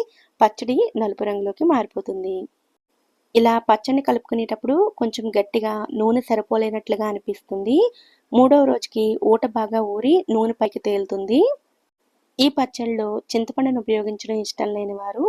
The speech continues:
నిమ్మరసాన్ని వేసుకోవచ్చు. నిమ్మరసం వేసుకోవాలనుకుంటే ఇదే స్టేజ్లో వేసుకోవాలండి. అంతా ఒక్కసారి బాగా కలుపుకున్న తర్వాత మూత పెట్టుకుని ఈ పచ్చడిని రెండు రోజుల పాటు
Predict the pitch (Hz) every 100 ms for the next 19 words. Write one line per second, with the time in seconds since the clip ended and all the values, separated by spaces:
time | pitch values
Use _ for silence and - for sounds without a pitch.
0 | - 226 220 220 220 220 214 202 196 -
1 | 202 196 262 359 - - _ - 233 247
2 | 269 269 269 220 202 - 214 208 202 220
3 | 196 269 330 - 202 233 - 220 202 208
4 | 196 196 - 208 202 202 190 190 302 466
5 | - _ _ _ 220 233 269 254 - 233
6 | 214 202 208 - - 214 220 - 208 -
7 | 226 220 208 196 - 277 403 _ _ _
8 | 226 247 254 233 - 214 214 - 220 -
9 | 208 - 214 254 320 214 226 240 240 226
10 | 226 208 202